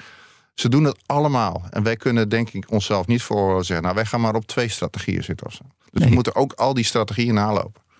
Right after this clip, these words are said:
Speaker 2: Omdat wij dit allemaal doen overigens, eh, Jeff, betekent dit wel, als ik dit goed beluister, dat hoe dan ook die race om technologie waar we het net over hadden, dat die, eh, voor degene die heel graag willen dat de wereld steeds groener wordt, dat die heel blij kunnen zijn van deze race.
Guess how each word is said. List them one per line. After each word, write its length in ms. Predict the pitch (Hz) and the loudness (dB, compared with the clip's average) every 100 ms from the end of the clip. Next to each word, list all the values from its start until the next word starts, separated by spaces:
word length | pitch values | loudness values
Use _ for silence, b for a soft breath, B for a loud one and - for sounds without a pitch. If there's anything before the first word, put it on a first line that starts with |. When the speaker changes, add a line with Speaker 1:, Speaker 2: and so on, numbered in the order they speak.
| _ | _
Speaker 2:
Omdat 420 | 123 117 107 - 98 | 2 2 0 -4 0
wij 180 | 117 | 2
dit 160 | 123 120 | 2 0
allemaal 280 | 123 127 113 | 2 4 4
doen 220 | 123 131 | 2 2
overigens, 420 | 113 123 123 120 | 0 -2 -4 -2
eh, 200 | 117 107 | -2 -2
Jeff, 300 | 101 139 - 113 | -2 -6 -6 -8
betekent 360 | 120 127 123 | -2 0 0
dit 120 | 120 | 0
wel, 180 | 110 131 | 0 0
als 120 | 156 | 0
ik 240 | 139 - 117 | -4 -4 -4
dit 160 | 127 | -2
goed 300 | - 160 143 | -2 -2 -2
beluister, 460 | 127 127 131 139 143 | 0 2 2 0 0
dat 240 | 123 - - | -2 -4 -2
hoe 160 | 113 | 0
dan 160 | 135 110 | 2 0
ook 160 | 110 110 | 0 0
die 120 | 113 | 0
race 240 | 127 120 | 2 2
om 60 | 120 | 0
technologie 420 | 107 104 113 147 | 0 -2 0 0
waar 120 | 143 | 2
we 60 | 127 | 0
het 100 | 127 | 0
net 80 | 127 | 0
over 180 | 120 123 | 0 -2
hadden, 180 | 135 | -2
dat 140 | 123 117 | -2 -2
die, 420 | 127 110 117 113 | -2 0 0 0
eh, 40 | 101 | -2
voor 160 | 113 | -2
degene 320 | 113 120 123 110 | -2 0 0 2
die 140 | 110 | 2
heel 140 | 123 | 2
graag 320 | 113 123 110 95 | 0 0 -2 0
willen 300 | 113 135 131 | 0 0 -2
dat 140 | 120 | -4
de 60 | 117 | 0
wereld 200 | 120 113 | 0 0
steeds 200 | 107 - | -2 -2
groener 300 | 135 147 143 | 0 0 0
wordt, 180 | 151 | -2
dat 100 | 147 | -4
die 120 | 143 139 | -4 -2
heel 180 | 147 | -2
blij 240 | 135 151 165 | -2 -2 -2
kunnen 240 | 131 104 | 0 0
zijn 220 | 104 90 | 0 -2
van 100 | 87 | -2
deze 240 | 92 85 90 | -4 -4 -4
race. 300 | 80 73 | -6 -6